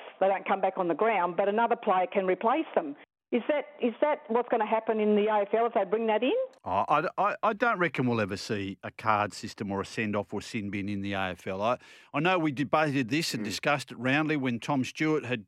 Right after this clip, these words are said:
Speaker 2: uh, crashed into and taken out Dion Prestia and the, the value of send-off and sin bins. I, I just get the impression if it there's reason for it, and you can see the, I mean, that particular one, Tom Stewart finished up, you know, one of the better players on the ground for Geelong, as he often is,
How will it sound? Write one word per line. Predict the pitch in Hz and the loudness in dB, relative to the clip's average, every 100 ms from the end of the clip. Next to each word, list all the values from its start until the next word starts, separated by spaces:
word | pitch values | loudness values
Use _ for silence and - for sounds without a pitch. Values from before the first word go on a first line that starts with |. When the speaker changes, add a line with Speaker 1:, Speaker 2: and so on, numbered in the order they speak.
| - | -2
Speaker 2:
uh, | 131 120 - - _ | 0 0 -6 -20 _
crashed | - 156 131 151 | 0 0 0 -2
into | 151 139 165 151 | -2 0 0 2
and | 127 | 0
taken | 151 147 135 143 | 0 0 -2 -4
out | 143 113 | -4 -4
Dion | 151 139 120 | -2 -2 0
Prestia | 165 165 - 170 165 | -2 -2 -2 0 0
and | 127 | 0
the, | 113 107 - - - | -2 -6 -12 -14 -10
the | |
value | 104 160 156 143 131 | -2 0 2 0 0
of | - | -2
send-off | - 156 151 143 143 | 0 0 2 0 -2
and | 95 | -8
sin | - 156 143 | -4 -2 0
bins. | 147 139 - - | 0 0 -2 -10
I, | 143 - | -12 -4
I | 185 | -2
just | 196 196 - | -2 -4 -4
get | 180 160 | -6 -2
the | 139 | -4
impression | 120 139 135 123 | 0 -2 -2 -4
if | 123 - | -4 -4
it | 131 - - _ _ _ _ | -8 -10 -20 _ _ _ _
there's | 147 190 170 | -4 -2 0
reason | 254 311 214 139 | 0 2 0 0
for | 175 151 | 2 2
it, | |
and | 143 | 2
you | |
can | 131 123 | -2 -4
see | - - 254 160 | -4 -2 0 0
the, | 113 98 - | -4 -8 -16
I | 135 | -10
mean, | 147 165 | -6 -4
that | 202 - | -4 -8
particular | - 139 - 117 | -10 -10 -6 -6
one, | 101 123 117 107 _ | -4 -4 -4 -8 _
Tom | - 139 | -6 -6
Stewart | - 110 | -6 -8
finished | - 113 - | -8 -10 -6
up, | 113 - - | -8 -8 -16
you | |
know, | 110 | -20
one | 113 | -18
of | 101 | -18
the | |
better | 90 113 | -14 -16
players | 92 123 123 107 | -12 -8 -8 -8
on | 98 | -10
the | 95 | -6
ground | 135 156 131 | -4 -2 -6
for | |
Geelong, | 95 120 175 156 | -6 -2 -2 -2
as | 92 | -6
he | 107 | -8
often | 113 101 | -8 -6
is, | 135 185 185 | -4 -2 -6